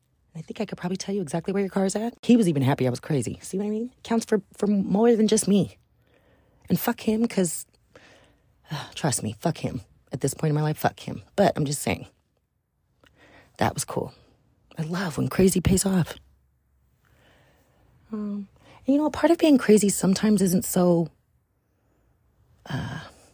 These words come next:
devious like that. Like, sometimes you just, you have balls out of nowhere that really come in handy. You didn't even think you'd have. But moments where you think you would be so flinching and you don't even flinch,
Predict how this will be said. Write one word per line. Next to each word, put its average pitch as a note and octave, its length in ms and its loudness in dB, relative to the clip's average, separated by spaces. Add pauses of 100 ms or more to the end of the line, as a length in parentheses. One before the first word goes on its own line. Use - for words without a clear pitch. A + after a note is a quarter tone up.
(160)
devious C3 480 0
like E3 180 -2
that. F#3 240 2
Like, F#3+ 120 2
sometimes B3+ 500 2
you G3+ 60 4
just, - 340 -8 (580)
you F#3 100 0
have E3+ 200 0
balls F3+ 300 4
out D#3 100 2
of C#3 80 0
nowhere E3 300 4
that - 160 -2
really C3 240 0
come - 180 -4
in F3+ 80 2
handy. F#3 600 -2 (1300)
You D#3+ 100 -2
didn't G#3+ 140 6
even G3+ 100 4
think G#3 220 2
you'd F3 80 2
have. G3 300 -2 (1500)
But E3+ 100 0
moments A#3 380 4
where G3 100 6
you F#3+ 200 4
think G#3 300 2
you E3+ 40 -2
would E3 100 2
be D3+ 120 -2
so E3 300 -2
flinching F#3 500 2
and E3 120 4
you F3+ 60 6
don't F3+ 180 2
even G#3 240 6
flinch, B3 520 2